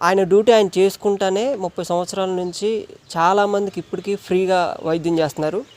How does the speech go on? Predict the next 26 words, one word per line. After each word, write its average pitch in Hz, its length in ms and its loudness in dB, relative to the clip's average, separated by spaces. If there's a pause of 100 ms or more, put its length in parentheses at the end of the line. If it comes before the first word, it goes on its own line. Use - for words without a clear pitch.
(440)
అంటే, 196 460 2 (100)
కొంతమందికి 190 720 0
షుగరు 175 520 -2 (260)
లేదంటే 165 360 0
బీపీ 170 320 0
అట్లా 165 240 2
ఉన్నప్పుడు, 180 420 2
ఏదైనా 190 320 4
దెబ్బలు 165 360 2
తగిలినప్పుడు, 180 600 0 (840)
ఆ, 160 40 0
దానికి 175 800 4
డాక్టర్లు 190 460 4
ఏం 180 120 2
చెప్తారంటే, 165 540 -2
కొంచెం 170 300 -4
బాగా 165 320 2
డ్యామేజ్ 185 420 4
అయిపోతే 175 520 -2
ఆ 170 80 -2
కాలు 165 320 2
తీసేయాలి, 160 600 0 (100)
చేయి 165 100 2
తీసేయాలి 160 480 0
అని 160 140 0
చెప్తుంటారు. 143 480 -2